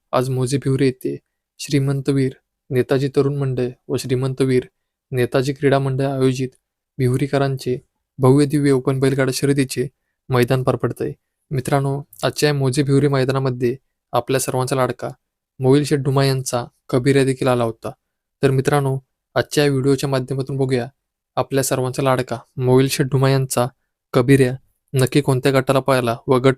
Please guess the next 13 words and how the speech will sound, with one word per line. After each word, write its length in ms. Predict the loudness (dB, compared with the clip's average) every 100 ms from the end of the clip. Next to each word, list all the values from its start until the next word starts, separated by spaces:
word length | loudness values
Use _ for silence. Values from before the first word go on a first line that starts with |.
| 2
पास 200 | 0 2
झाला 160 | 0
आहे 80 | 0
की 120 | 0
नाही 160 | 0 -2
ते. 160 | -4 -14 _ _ _ _ _ -2
तर 80 | 0
मित्रांनो, 500 | 0 0 -2 -2 -6 -10 _
आजच्या 280 | -4 0 0
या 60 | 2
मौजे 300 | 2 4 2
भिवरी 260 | 2 2
मैदानामध्ये 680 | 2 2 2 0 -2 -2 -4